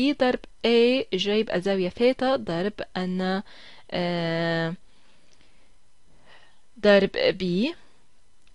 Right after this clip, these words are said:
وقل هذا في اتجاه الطبيعي للمتجه، ويمكن وضع جيب الزاوية وهكذا. لنفكر ماذا يعني هذا. A ضرب جيب الزاوية ثيتا، هذه الثيتا. A ما هي ضرب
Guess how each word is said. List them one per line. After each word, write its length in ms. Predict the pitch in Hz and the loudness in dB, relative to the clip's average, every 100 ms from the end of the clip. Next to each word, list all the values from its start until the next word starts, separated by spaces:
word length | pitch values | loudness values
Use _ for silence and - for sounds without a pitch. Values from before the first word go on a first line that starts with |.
| - | -2
وقل 440 | 196 190 - 196 | 0 0 0 -2
هذا 460 | 185 196 190 185 185 | 2 2 4 4 2
في 400 | - - 185 - | 0 -4 -2 -2
اتجاه 600 | 185 190 175 190 180 185 | -4 -2 0 2 0 -2
الطبيعي 760 | - - 185 170 165 156 208 330 - - - | -6 -4 -2 -2 -2 0 0 0 -6 -20 -2
للمتجه، 800 | 196 196 185 - 180 180 262 294 | 0 2 0 0 0 2 0 0
ويمكن 400 | 254 240 - 240 | 0 -2 -2 0
وضع 360 | 226 214 220 208 | 0 0 0 0
جيب 340 | 190 190 190 | 2 0 2
الزاوية 500 | 175 185 170 170 170 | -2 0 -2 0 0
وهكذا. 560 | 151 165 - 175 190 247 | -2 -4 -6 -2 0 0
لنفكر 540 | 277 175 185 - 175 | 0 -4 -6 -6 -6
ماذا 220 | 160 160 | -4 -4
يعني 300 | 156 147 160 | -4 -6 -8
هذا. 420 | 165 156 156 220 - - - - - | -4 -4 -2 -2 -4 -14 -20 -20 0
A 220 | 277 339 339 | 2 4 4
ضرب 220 | 302 285 | 0 0
جيب 400 | 254 233 220 240 - | -2 2 2 2 0
الزاوية 360 | 165 165 151 | 0 0 -2
ثيتا، 540 | - 233 277 - 202 285 - | 0 2 2 0 -4 -4 -8
هذه 300 | 170 170 170 | -10 -8 -8
الثيتا. 500 | - 160 156 202 320 - - - - - - - - - - - - - - - | -6 -6 -2 -4 -4 -12 -20 -20 -20 -20 -20 -20 -20 -20 -20 -20 -20 -20 -12 0
A 280 | 190 208 247 | 2 4 4
ما 340 | 240 175 185 226 | 2 0 0 0
هي 240 | 226 226 | 2 0
ضرب 320 | 220 156 185 | 0 -2 -2